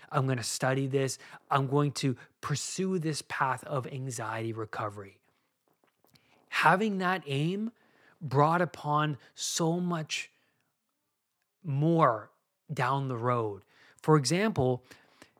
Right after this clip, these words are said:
I started to look into the application process of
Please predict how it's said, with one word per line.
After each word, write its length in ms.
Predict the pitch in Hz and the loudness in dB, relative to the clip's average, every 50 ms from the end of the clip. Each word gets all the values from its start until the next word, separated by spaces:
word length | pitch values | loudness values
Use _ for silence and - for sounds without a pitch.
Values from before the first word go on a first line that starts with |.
| _ _ _ _ _ _ _ _ _ _ _ _ _ - - | _ _ _ _ _ _ _ _ _ _ _ _ _ 4 6
I 140 | 151 180 | 6 8
started 480 | 190 - - - 208 220 233 247 214 170 | 8 4 2 2 0 2 2 0 -2 -2
to 160 | - - 208 202 | -2 -2 0 2
look 320 | 175 156 175 185 175 - | 4 4 4 4 4 2
into 640 | 190 185 190 190 - - - 175 170 165 165 - - _ _ _ _ - 180 - _ _ _ - | -2 -2 -2 -2 -4 -2 0 2 2 2 2 0 -6 _ _ _ _ -20 -20 -20 _ _ _ -8
the 220 | 160 131 180 170 | -2 -2 0 2
application 880 | 151 147 160 156 - 165 151 - - - - 165 175 156 - - 165 156 | 4 2 2 2 0 -6 -6 -6 -6 -4 -2 -2 -2 -2 -4 -4 -4 -4
process 680 | - - - 139 135 131 123 - 139 135 135 131 - - _ - | -4 -2 0 2 2 2 0 0 -2 -2 -2 -2 -4 -10 _ -2
of 460 | - 139 135 135 135 135 135 131 113 | 2 4 6 6 6 4 4 0 -2